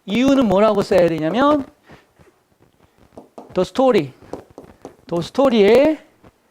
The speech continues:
주어이고 무브드가 동사이기 때문에, 동사 자리이기 때문에 동사, 과거 시제인 무브드를 써야 된다. 그래서 과거 시제의 동사에, 동사 자리에 이렇게 써야 되는 문제를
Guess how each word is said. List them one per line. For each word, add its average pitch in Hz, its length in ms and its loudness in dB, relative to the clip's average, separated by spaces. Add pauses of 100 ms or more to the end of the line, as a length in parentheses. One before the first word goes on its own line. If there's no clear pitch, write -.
(160)
주어이고 226 840 0 (680)
무브드가 220 800 0 (340)
동사이기 226 640 0
때문에, 185 520 0
동사 226 480 0
자리이기 175 420 -2
때문에 208 640 -2 (340)
동사, 202 540 -2
과거 180 360 0
시제인 214 520 -2
무브드를 208 640 -6
써야 202 200 0
된다. 170 300 0
그래서 151 180 -6
과거 214 340 -2
시제의 214 340 -2
동사에, 175 440 -4
동사 180 340 -4
자리에 127 480 -4 (840)
이렇게 196 240 -6
써야 254 240 4
되는 214 220 0
문제를 156 600 0